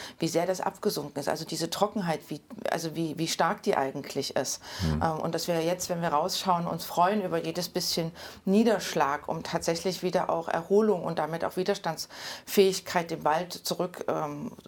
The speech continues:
Speaker 1: holen oder zurückgeben zu können, dann ist das schon eine schon sehr zugespitzte, andere Situation, als wie wir sie bisher aus der Vergangenheit kennen.
Speaker 2: Ja, kann man mal, das ist offensichtlich, Sie waren ja auch jetzt bei den, bei den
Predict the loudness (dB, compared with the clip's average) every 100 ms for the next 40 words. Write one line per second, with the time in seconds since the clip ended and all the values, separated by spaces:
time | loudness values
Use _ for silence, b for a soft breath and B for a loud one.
0 | -6 4 6 6 4 -2 -4 -2 -2 -2
1 | -4 -4 -4 -4 -2 -2 -4 B B -4
2 | -2 0 -2 -2 -4 0 0 0 -2 -2
3 | 0 0 0 0 -4 -2 0 0 0 -2
4 | -2 -6 -2 -2 -2 -4 -4 B B B
5 | -4 -2 -2 -2 -4 -2 -2 0 0 0
6 | -2 -4 -4 -4 -2 -2 -2 -4 -4 -6
7 | -8 -8 -8 -6 -8 -10 B B B 2
8 | 6 6 8 8 4 -2 0 4 6 4
9 | 6 6 6 6 6 6 4 6 6 6
10 | 4 4 2 4 4 4 4 4 2